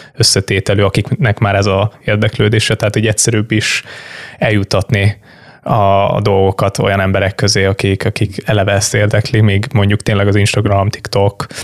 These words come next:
Twitter és társai, vagy most a Threads, az mind-mind olyan, ö, felület, ahol azért, ö, nem csak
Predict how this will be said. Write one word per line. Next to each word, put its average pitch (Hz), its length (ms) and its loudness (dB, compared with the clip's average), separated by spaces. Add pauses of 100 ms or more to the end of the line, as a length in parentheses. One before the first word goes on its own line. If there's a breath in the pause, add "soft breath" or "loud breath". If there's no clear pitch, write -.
(140 loud breath)
Twitter 98 500 0
és 98 140 -2
társai, 110 640 2
vagy 107 200 2
most 107 200 -2
a - 40 -2
Threads, 117 440 0 (1040 loud breath)
az - 140 2
mind-mind 104 460 4
olyan, 101 420 2
ö, 101 380 2 (340)
felület, 107 520 2
ahol 104 220 2
azért, 101 540 2
ö, 101 440 2 (120)
nem 101 440 0
csak - 440 -4